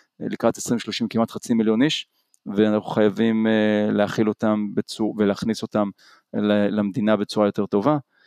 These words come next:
פרויקטים עם, אה, שונים והם שונים עם, אה, עם ערביי ישראל וכולי, כשבעצם כל ה-, כל המטרה של כל הדבר הזה, היא אותה תובנה שלי, שיש פה באמת שילוב נדיר של מה שטוב לתעשייה, ומכאן גם לי, ולחברות שאני מעורב בהן,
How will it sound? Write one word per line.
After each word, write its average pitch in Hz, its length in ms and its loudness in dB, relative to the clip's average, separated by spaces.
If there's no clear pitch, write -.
פרויקטים 131 540 6
עם, 110 240 4
אה, 110 300 2
שונים 117 440 2
והם 117 120 2
שונים 113 340 0
עם, 107 220 0
אה, 104 200 0
עם 107 180 -2
ערביי 107 280 4
ישראל 127 360 2
וכולי, 139 440 2
כשבעצם 127 440 2
כל 151 440 4
ה-, 120 260 4
כל 143 200 4
המטרה 127 420 2
של 113 120 -2
כל 120 160 2
הדבר 147 360 2
הזה, 127 300 2
היא 110 640 6
אותה 113 400 2
תובנה 127 440 4
שלי, 127 320 4
שיש 127 240 4
פה 135 140 0
באמת 113 320 2
שילוב 131 420 2
נדיר 143 460 4
של 110 140 0
מה 123 140 4
שטוב 123 300 0
לתעשייה, 110 640 4
ומכאן 104 640 -2
גם 104 200 0
לי, 147 240 2
ולחברות 104 460 0
שאני 107 240 -2
מעורב 104 420 2
בהן, 85 200 -2